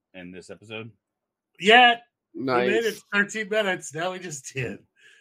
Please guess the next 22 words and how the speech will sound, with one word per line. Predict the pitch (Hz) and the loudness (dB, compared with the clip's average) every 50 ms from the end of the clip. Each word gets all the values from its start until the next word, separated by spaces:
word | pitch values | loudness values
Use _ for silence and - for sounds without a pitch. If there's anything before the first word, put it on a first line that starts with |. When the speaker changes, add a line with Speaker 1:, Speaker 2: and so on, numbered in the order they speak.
| _ _ _ _ _ _ _ | _ _ _ _ _ _ _
Speaker 2:
So, | - - - - - _ - - 220 226 208 - - | -20 -18 -18 -18 -16 _ 4 8 8 8 8 6 2
uh, | 208 220 208 196 180 - - _ | 0 0 0 0 -2 -4 -10 _
yeah, | - 254 277 220 | -4 -2 -2 -2
so | - - - 208 | -2 -6 -8 -8
you | 202 202 | -8 -6
can | |
take | - 220 202 | -8 -8 -8
your | 185 - - | -10 -12 -12
E | 240 220 | -12 -10
C | 202 269 | -10 -10
one | 262 240 | -10 -8
eleven | 233 247 233 226 226 | -6 -6 -6 -6 -6
eighteen, | 214 - 214 220 220 208 170 | -10 -12 -12 -12 -12 -12 -10
just | 135 151 156 139 - - _ - | -8 -8 -8 -10 -12 -16 _ -20
drop | - 120 120 147 175 190 190 - | -18 -4 2 4 4 4 4 0
it, | 190 - | -8 -14
just | 143 135 127 - | -14 -16 -16 -12
pour | _ 175 208 233 | _ -2 -2 -2
your | 233 214 | -2 -4
juice, | 170 160 196 202 202 - - - - _ _ _ _ _ _ _ | -6 -6 -6 -6 -6 -8 -10 -14 -18 _ _ _ _ _ _ _
uh, | 135 135 135 - - | -4 -4 -4 -2 0
into, | 180 196 196 170 160 185 175 170 170 147 | 0 0 0 0 0 0 2 2 2 0